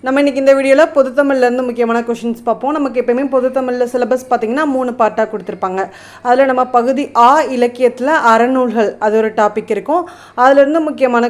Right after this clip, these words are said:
கொஸ்டின்ஸ் பார்ப்போம். அறநூல்கள் அப்படின்ற டாபிக்ல நமக்கு சிக்ஸ்த்ல இருந்து டுவெல்த் வரைக்கும் சமச்சீர் கல்வி புத்தகங்கள்லயே நிறைய கொடுத்திருக்காங்க. அதுல இருந்து, ஆ, இருபத்தஞ்சு, இருபத்தஞ்சு கொஸ்டின்ஸா பார்ப்போம். நான் இப்ப எடுத்திருக்க கொஸ்டின்ஸ் எல்லாமே சிக்ஸ்த்ல இருந்து டென்த் வரைக்கும் புக்ல கொடுத்திருக்காங்க.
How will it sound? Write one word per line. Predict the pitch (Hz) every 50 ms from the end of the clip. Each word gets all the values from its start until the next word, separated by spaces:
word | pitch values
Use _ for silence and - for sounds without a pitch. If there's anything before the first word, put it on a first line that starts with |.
| 233 240
கொஸ்டின்ஸ் | 233 - 233 214 214 214 - 233
பார்ப்போம். | 214 208 - 208 202 196 190 - - - _ 233
அறநூல்கள் | 240 262 262 294 302 294 294 277 285 285 269 247
அப்படின்ற | 233 220 240 233 233 240 226 233 240
டாபிக்ல | 220 220 226 226 226 277 302 302 285
நமக்கு | 262 247 262 269 262 -
சிக்ஸ்த்ல | 254 - - - 269 269
இருந்து | 254 254 262 254 -
டுவெல்த் | 240 233 220 233 226 226 233
வரைக்கும் | 233 214 226 269 311 302 302
சமச்சீர் | 285 247 240 240 - 269 262 247
கல்வி | 247 233 240 240 233
புத்தகங்கள்லயே | 226 - 226 226 226 226 220 214 208 220 240 269 262 240
நிறைய | 214 208 208 214 208
கொடுத்திருக்காங்க. | - 208 180 196 208 170 196 190 190 247 320 349 330 - - - - - - - 247
அதுல | 254 262 262 262
இருந்து, | 269 277 320 339 330 339 - _ - - - _ _ 240
ஆ, | 233 226 226 226 240 269
இருபத்தஞ்சு, | 302 311 311 311 302 294 254 262
இருபத்தஞ்சு | 247 247 233 247 233 226 226 226 233 220
கொஸ்டின்ஸா | 220 240 233 233 226 - 277 269 269 - 214
பார்ப்போம். | 190 180 - 185 180 190 185 - - - - _ - 262
நான் | 277 294 -
இப்ப | - 277 262 254
எடுத்திருக்க | 262 269 311 - 311 302 294 294
கொஸ்டின்ஸ் | 285 277 269 254 262 262 233 220
எல்லாமே | 220 226 262 311 302 311 -
சிக்ஸ்த்ல | 269 233 - - 262 254
இருந்து | 240 233 277 - 277
டென்த் | 247 220 226 226 233 226 226
வரைக்கும் | 220 214 214 - 294 294 262 226
புக்ல | 214 220 226 214 208 214
கொடுத்திருக்காங்க. | 185 180 - 185 175 185 180 175 175 175